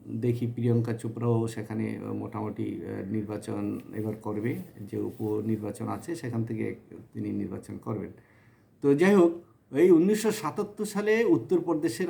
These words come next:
আমিথি আসনে প্রার্থী হয়েছিলেন, আহ, সেখানে ইন্দিরা গান্ধীর, আহ, উম, আহ, ছেলে, আহ, সঞ্জয় গান্ধী। কিন্তু সঞ্জয় গান্ধী বিমান দুর্ঘটনায় যখন নিহত হলো, তার পরবর্তী পর্যায়ে, আহ, তার যখন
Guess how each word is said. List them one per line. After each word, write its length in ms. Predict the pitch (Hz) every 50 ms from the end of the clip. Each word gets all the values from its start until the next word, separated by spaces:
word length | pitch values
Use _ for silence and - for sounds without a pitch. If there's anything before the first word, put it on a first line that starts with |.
| - -
আমিথি 400 | 131 131 151 156 151 - 170 160
আসনে 440 | 123 123 120 - 147 151 156 160
প্রার্থী 440 | 156 - - 135 131 127 - - 175
হয়েছিলেন, 500 | 175 185 175 170 - 170 147 131 131 156 - - - - - _ _ _ _ _ _ _ _ _ -
আহ, 420 | 113 117 117 113 113 113 113 107
সেখানে 500 | 107 - - 117 - 139 135 135 135 135 -
ইন্দিরা 280 | 135 135 139 139 143 139
গান্ধীর, 380 | 135 135 131 131 139 147 151
আহ, 440 | 147 - - - 123 120 113 113 110 110 - - - - _ _ _ _ - -
উম, 120 | 120 113 110
আহ, 260 | 110 110 107 104 104 104 -
ছেলে, 380 | - - 117 117 135 185 226 - - - _ _ _ _ _ _ _ _ _ _ _ _ _ _ -
আহ, 400 | - 107 107 110 107 107 107 104 -
সঞ্জয় 440 | - - 151 156 165 165 180 165
গান্ধী। 260 | 117 104 87 85 - - - _ _ _
কিন্তু 200 | - 143 151 165
সঞ্জয় 460 | - - - 147 147 151 156 160 165 165
গান্ধী 380 | 175 180 190 185 185 165 160 175 - - - _ _ _ _ _ _ _ _ _ _ _ _ _ _ _ -
বিমান 400 | 120 117 135 151 170 170 170 156
দুর্ঘটনায় 460 | 151 151 156 170 170 196 208 208 196
যখন 340 | 185 180 - 185 175 170 170
নিহত 300 | 143 139 143 156 156 160
হলো, 420 | 147 139 123 120 139 185 196 - -
তার 280 | 127 127 123 113 117 -
পরবর্তী 380 | 127 123 123 135 143 143 - 165
পর্যায়ে, 560 | 156 156 147 143 139 127 113 120 143 175 - - - - - - - - _ -
আহ, 360 | - 110 113 113 113 113 113 113
তার 240 | - - 127 123
যখন 240 | 117 123 120 143 135